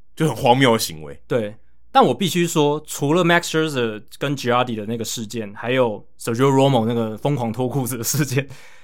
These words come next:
Speaker 2: 其实这一整个礼拜下来，这个状况，或者说一些不合理的状况，比想，想象中少非常多，
Speaker 1: 而且我觉得
Speaker 2: 而且也没有人抓，也没有人被抓。
Speaker 1: 对，我觉得最夸张的是没有人被抓。
Speaker 2: 嗯，其实我，
Speaker 1: 这，哎，
Speaker 2: 嗯。
Speaker 1: 这个有点，这有点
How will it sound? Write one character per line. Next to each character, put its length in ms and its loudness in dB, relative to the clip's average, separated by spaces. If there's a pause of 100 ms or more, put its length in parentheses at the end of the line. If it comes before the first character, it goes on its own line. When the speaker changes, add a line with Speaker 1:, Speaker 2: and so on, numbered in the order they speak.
(140)
Speaker 2:
其 180 0
实 480 2
这 140 2
一 120 -2
整 160 2
个 80 -2
礼 120 -6
拜 160 0
下 180 0
来， 240 -10 (500)
这 120 -6
个 80 2
状 240 4
况， 320 2 (120)
或 140 -4
者 60 -2
说 320 0 (320)
一 80 -8
些 580 2
不 100 -4
合 120 2
理 100 2
的 80 0
状 180 0
况， 240 -2 (220)
比 220 -10
想， 260 -8
想 140 -4
象 100 -2
中 160 -2
少 180 -4
非 100 -6
常 140 -6
多， 220 -6
Speaker 1:
而 40 2
且 60 6
我 60 8
觉 60 4
得 40 6
Speaker 2:
而 0 -
且 0 -
也 60 4
没 60 6
有 80 6
人 160 2
抓， 280 -6
也 80 -6
没 80 0
有 80 0
人 80 -2
被 80 0
抓。 80 8
Speaker 1:
对， 80 4
我 60 2
觉 80 2
得 80 4
最 160 6
夸 160 6
张 140 4
的 60 -2
是 200 -8
没 140 -8
有 60 -4
人 120 -8
被 160 -12
抓。 160 -16 (240)
Speaker 2:
嗯， 260 -10 (320)
其 120 0
实 60 6
我， 240 4
Speaker 1:
这， 140 -2 (120)
哎， 140 8
Speaker 2:
嗯。 120 -2
Speaker 1:
这 100 -2
个 120 8
有 100 6
点， 340 2 (720)
这 120 0
有 120 8
点 240 2